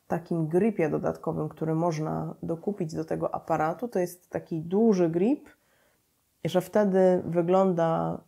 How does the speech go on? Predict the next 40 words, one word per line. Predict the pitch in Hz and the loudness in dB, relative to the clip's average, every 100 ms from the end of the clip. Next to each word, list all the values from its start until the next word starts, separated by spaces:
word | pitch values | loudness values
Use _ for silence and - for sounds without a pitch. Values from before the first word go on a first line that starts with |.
| _ | _
y, | - 160 156 156 160 160 160 _ _ _ _ _ _ _ _ | -12 -10 -8 -8 -8 -8 -10 _ _ _ _ _ _ _ _
ten | 180 170 | -2 -2
aparat | 165 190 190 170 - | -2 0 0 -2 -4
trochę | 180 170 | -8 -2
jak | 165 160 160 | -2 -2 -6
ten | - 160 156 156 160 _ | -8 -6 -4 -6 -8 _
E | 175 175 | -6 -4
M | 160 160 160 160 | -2 -2 -2 -2
jeden | 165 165 160 160 | 0 2 0 -2
X. | 220 - - - _ _ _ _ _ _ _ _ _ _ _ _ _ _ | -2 -4 -8 -20 _ _ _ _ _ _ _ _ _ _ _ _ _ _
W | - | -6
tym | - 208 | 2 4
gripie | 185 208 185 | 4 2 2
jest | 165 165 | 0 -2
też | 156 | -2
dodatkowa | 160 156 156 165 156 | 2 2 0 -2 -2
bateria, | 151 156 - 185 254 320 - | 0 0 0 2 0 -2 0
ale | 185 190 | 2 4
on | 254 | 4
ma | 247 | 2
też | 233 190 | 2 2
dodatkowe | 185 185 185 180 170 | 4 2 2 0 0
gla-, | 170 170 | -2 -4
klawisze. | - 170 156 143 151 | 0 0 0 -4 -6
W | 160 | 0
związku | 214 240 208 | 0 0 -4
z | - | -4
tym | 208 202 | -2 0
te | 285 | 0
ustawienia | 262 233 - 202 208 240 240 | 0 0 0 2 2 2 0
tyczą | 214 190 | -2 -2
się | 185 185 | -2 -2
tych | 214 208 | -2 -2
dodatkowych | 175 175 175 180 165 160 | 0 0 0 -2 -2 -6
klawiszy, | - 165 226 226 185 220 | -4 -2 0 0 0 0
więc | 269 226 | 0 2
ja | |
ich | 165 160 | 0 -2
nie | 151 | -6
tykam, | 170 165 151 156 | -6 -6 -6 -6